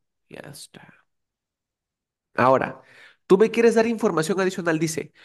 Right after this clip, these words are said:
"Fue únicamente de una página." Este "fue únicamente de una página", ¿de quién es?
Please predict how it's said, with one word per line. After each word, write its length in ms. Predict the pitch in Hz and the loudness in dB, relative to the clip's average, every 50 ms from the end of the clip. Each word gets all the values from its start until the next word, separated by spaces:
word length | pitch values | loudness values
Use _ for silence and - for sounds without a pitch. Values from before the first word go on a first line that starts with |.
| - - _ _ _ | -20 -20 _ _ _
"Fue 340 | _ - - - 233 269 294 | _ -16 -4 0 2 4 4
únicamente 800 | 302 294 294 285 285 - 196 160 156 190 220 214 214 208 226 233 | 4 4 2 0 0 0 0 2 4 2 2 0 0 -4 -6 -2
de 100 | 190 180 | 0 0
una 280 | 185 190 190 185 175 - | 0 0 0 -2 -4 -2
página." 440 | - 120 - - - - 139 - - | -4 -4 -4 -6 -12 -14 -14 -12 -4
Este 300 | - 233 233 - - 277 | -4 -4 -2 -2 -6 -6
"fue 200 | 277 - - 226 | -6 -4 -2 -2
únicamente 680 | 240 240 233 226 - 190 170 175 190 196 185 175 196 175 | -2 -2 -2 -2 -2 -2 0 2 0 0 0 0 0 0
de 60 | 180 | 2
una 160 | 175 175 175 | 0 -2 0
página", 360 | 175 175 175 - - 175 185 151 | 0 0 -2 0 -2 -4 -4 -4
¿de 140 | 151 160 | -4 -6
quién 180 | 160 190 185 170 | -6 -4 -6 -4
es? 300 | 139 98 - - - | -4 -6 -8 -10 -16